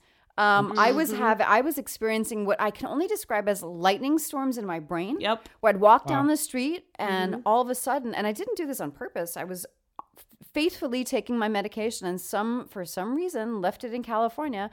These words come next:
Speaker 1: And I would be walking down the street and would all of a sudden, like, it, would, it was like a lightning storm in my brain. I was like, "This isn't normal. I need to fix this immediately." And so I,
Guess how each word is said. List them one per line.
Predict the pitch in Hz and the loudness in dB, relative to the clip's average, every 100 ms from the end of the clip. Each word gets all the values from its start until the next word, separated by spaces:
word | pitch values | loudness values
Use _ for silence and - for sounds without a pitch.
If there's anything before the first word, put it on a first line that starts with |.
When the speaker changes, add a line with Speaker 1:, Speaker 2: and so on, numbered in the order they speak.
| - - _ - | -14 -20 _ -4
Speaker 1:
And | 208 | 0
I | 220 | 2
would | 226 220 | 2 0
be | |
walking | 240 254 294 339 | 2 2 2 0
down | 311 285 | 2 0
the | 269 | -2
street | - 269 - | -4 -6 -4
and | 214 208 | -2 0
would | 214 226 | 2 4
all | 226 | 4
of | |
a | 233 | 4
sudden, | 233 240 | -2 -4
like, | 214 196 - | -4 -6 -6
it, | |
would, | 226 | -8
it | 190 | -6
was | 233 220 | -6 -4
like | 233 | -4
a | |
lightning | 240 302 330 320 | 0 0 2 0
storm | 285 208 196 | 0 -2 -2
in | 190 | -4
my | 190 | -4
brain. | 214 269 214 | -4 -4 -4
I | |
was | 175 | -6
like, | 170 160 | -8 -4
"This | 247 403 | -4 -4
isn't | 254 180 - | -2 -2 -2
normal. | 147 147 170 - | -2 -2 -2 -2
I | 202 | 0
need | 294 - | 0 -2
to | 156 | -6
fix | 208 202 | -8 -8
this | 208 208 | -8 -6
immediately." | 220 269 262 - 160 | -6 -4 -4 -4 -6
And | 165 | -8
so | 233 | -4
I, | 190 190 | -2 -2